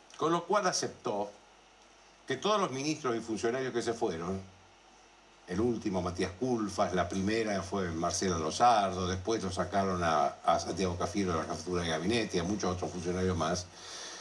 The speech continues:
se fueron porque ella los revoleó. Esto es lo que aceptó. Y digo que esto hay que explicitarlo así, porque cuando los periodistas en su momento, cuando estos funcionarios se iban, decíamos que eran por imposición de Cristina Kirchner,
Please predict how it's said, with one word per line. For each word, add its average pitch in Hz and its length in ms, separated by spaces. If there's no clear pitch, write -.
se - 220
fueron 202 280
porque 139 240
ella 143 140
los 107 160
revoleó. 95 480
Esto 165 180
es - 60
lo - 120
que 107 80
aceptó. - 540
Y 170 120
digo 208 340
que 151 120
esto 156 420
hay 180 200
que - 160
explicitarlo 120 800
así, 90 380
porque 127 260
cuando 131 320
los 127 100
periodistas 151 580
en 131 100
su 131 120
momento, 131 520
cuando 90 280
estos 95 260
funcionarios 117 560
se 117 120
iban, 90 300
decíamos 92 680
que 120 100
eran 110 220
por 92 180
imposición 85 560
de 139 80
Cristina 110 420
Kirchner, 85 460